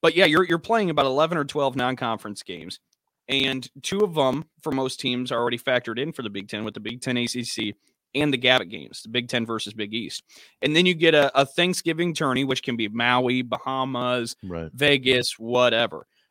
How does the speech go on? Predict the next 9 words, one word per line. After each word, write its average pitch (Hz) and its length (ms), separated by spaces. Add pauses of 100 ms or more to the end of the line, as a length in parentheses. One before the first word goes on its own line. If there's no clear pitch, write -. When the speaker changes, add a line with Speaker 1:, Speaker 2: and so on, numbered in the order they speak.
(140)
Speaker 1:
Um, 117 640 (640)
that's 135 340
usually 147 300
three 131 400
games, 135 720
usually. 156 480
Speaker 2:
At - 40
least, 110 280
like, 123 420